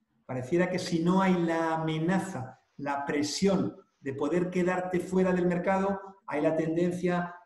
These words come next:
a la holgazanería, etcétera, etcétera, ¿no? En realidad esto es un gran ejercicio ideológico, propagandístico, que parte de la premisa de que la propiedad privada y el interés individual es característico del ser humano.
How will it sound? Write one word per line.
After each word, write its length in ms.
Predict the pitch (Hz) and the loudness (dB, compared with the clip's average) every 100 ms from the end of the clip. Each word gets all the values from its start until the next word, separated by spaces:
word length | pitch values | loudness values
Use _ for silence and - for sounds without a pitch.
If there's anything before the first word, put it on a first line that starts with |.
| - | -14
a 180 | 135 | -6
la 140 | 131 131 | -2 0
holgazanería, 840 | 131 147 143 139 147 190 190 190 - | -2 -4 -4 -2 0 0 0 0 -4
etcétera, 380 | - 156 147 139 | -8 -4 -2 -2
etcétera, 400 | 107 117 - 110 | -2 -6 -8 -6
¿no? 320 | 202 233 - _ _ | -4 -4 -8 _ _
En 120 | 139 | -8
realidad 220 | 139 160 | -4 -2
esto 120 | - 247 | -2 -2
es 80 | |
un 160 | 247 226 | 0 2
gran 160 | 226 226 | 2 0
ejercicio 840 | - 202 - 226 - 131 113 - _ _ | -2 -4 0 0 0 -2 -8 -12 _ _
ideológico, 1000 | 165 147 165 220 226 180 180 202 - - | -6 0 4 4 4 2 0 -2 -6 -10
propagandístico, 1080 | 151 147 147 143 147 220 - 196 202 202 - - - _ | -6 -2 -2 -2 0 -2 -2 -4 -2 -4 -6 -12 -20 _
que 320 | 160 156 - - | -4 -4 -6 -6
parte 280 | 302 - 226 | -6 -2 -2
de 120 | 196 | 0
la 140 | 170 | 0
premisa 680 | 175 175 226 226 220 226 - - - | 2 2 2 0 -2 -4 -6 -12 -12
de 140 | 151 | -6
que 120 | 151 | -2
la 180 | 160 160 | 0 0
propiedad 480 | 165 165 165 175 214 | 0 0 2 2 2
privada 520 | 220 202 156 123 - - - - | 0 2 2 2 -2 -8 -18 -12
y 80 | - | -4
el 80 | 156 | 0
interés 520 | 165 170 180 202 - | 0 0 0 0 0
individual 800 | 214 202 190 190 190 226 233 - - - - | 2 2 4 4 4 4 4 0 -6 -16 -4
es 260 | 190 190 | -2 -2
característico 840 | 196 180 175 - 180 - - 220 - | 0 0 0 2 4 4 0 0 0
del 140 | 165 | 0
ser 200 | 147 170 | -2 0
humano. 380 | 151 131 110 95 | 2 2 0 -4